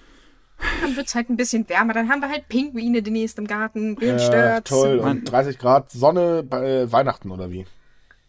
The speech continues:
Speaker 1: Na, da kannst du halt mal in kurzen Hosen durch die Gegend laufen, ist doch auch nicht schlecht.
Speaker 2: Hör mal, ich bin
Speaker 1: Weißt du,
Speaker 2: jetzt schon
Speaker 1: immer das
Speaker 2: gallig, dass es so
Speaker 1: Positive
Speaker 2: verflucht
Speaker 1: sehen.
Speaker 2: warm draußen ist.
Speaker 1: Ah, ja.
Speaker 2: Ähm, das, das Ding ist, <clears throat> man muss es auch noch dazu sagen, was die ganze Sache sogar noch ein bisschen kurioser macht. <laughs>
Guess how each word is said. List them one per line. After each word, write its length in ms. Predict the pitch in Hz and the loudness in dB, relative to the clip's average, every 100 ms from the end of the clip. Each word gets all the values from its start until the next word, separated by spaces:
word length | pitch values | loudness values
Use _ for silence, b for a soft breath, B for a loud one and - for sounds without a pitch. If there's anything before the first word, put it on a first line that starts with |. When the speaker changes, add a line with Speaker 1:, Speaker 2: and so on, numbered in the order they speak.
| b _ | b _
Speaker 1:
Na, 100 | 196 | -20
da 100 | - | -20
kannst 280 | - - 208 | -16 -14 -2
du 40 | 247 | 0
halt 160 | 240 | 0
mal 180 | 254 269 | 0 -2
in 80 | 262 | -2
kurzen 320 | 285 277 277 | -10 -6 -6
Hosen 260 | 247 381 508 | -4 -4 -6
durch 180 | 427 285 | -8 -8
die 100 | - | -8
Gegend 300 | 220 214 208 | -4 -4 -6
laufen, 240 | 208 196 208 | -10 -10 -10
ist 120 | - | -10
doch 120 | 226 339 | -8 -8
auch 80 | - | -10
nicht 120 | 480 | -12
schlecht. 380 | - 170 - - | -10 -12 -14 -16
Speaker 2:
Hör 100 | - | -8
mal, 120 | - | -4
ich 60 | 135 | -2
bin 80 | - | -2
Speaker 1:
Weißt 120 | 254 | -2
du, 20 | |
Speaker 2:
jetzt 80 | 330 | -2
schon 100 | 339 | -2
Speaker 1:
immer 20 | |
das 140 | 381 262 | 2 2
Speaker 2:
gallig, 180 | 269 302 | 2 0
dass 140 | 269 | 0
es 100 | 247 | -2
so 60 | - | -2
Speaker 1:
Positive 0 | |
Speaker 2:
verflucht 420 | 226 110 - - | -4 -4 -8 -6
Speaker 1:
sehen. 80 | 240 | -2
Speaker 2:
warm 200 | 117 127 | -2 -2
draußen 380 | 104 101 - 82 | -6 -8 -8 -20
ist. 180 | - - _ _ _ _ _ _ _ _ _ _ _ - | -20 -20 _ _ _ _ _ _ _ _ _ _ _ -18
Speaker 1:
Ah, 220 | 190 180 | -14 -12
ja. 300 | 160 151 156 - 220 - _ _ _ _ _ _ _ | -12 -12 -12 -16 -20 -20 _ _ _ _ _ _ _
Speaker 2:
Ähm, 320 | 139 156 165 - | -2 -2 -2 -6
das, 140 | 170 | -6
das 160 | - 180 | -4 -6
Ding 160 | 226 330 | -6 -8
ist, 260 | - - - - _ _ _ - | -8 -12 -20 -20 _ _ _ -12
<clears throat> 240 | - 143 | -10 -10
man 220 | 120 120 | -8 -8
muss 280 | 135 127 156 | -8 -12 -10
es 60 | 151 | -8
auch 100 | 139 | -8
noch 80 | |
dazu 220 | 143 131 254 | -8 -8 -6
sagen, 180 | 214 | -6
was 100 | 139 | -6
die 60 | - | -6
ganze 200 | 147 165 | -6 -4
Sache 200 | 160 160 | -8 -6
sogar 200 | 143 135 | -6 -4
noch 140 | 196 | -6
ein 20 | - | -6
bisschen 200 | 233 156 | -10 -8
kurioser 460 | 131 110 92 107 | -6 -4 -4 -6
macht. 340 | 98 151 - | -6 -8 -10
<laughs> 60 | 151 | -10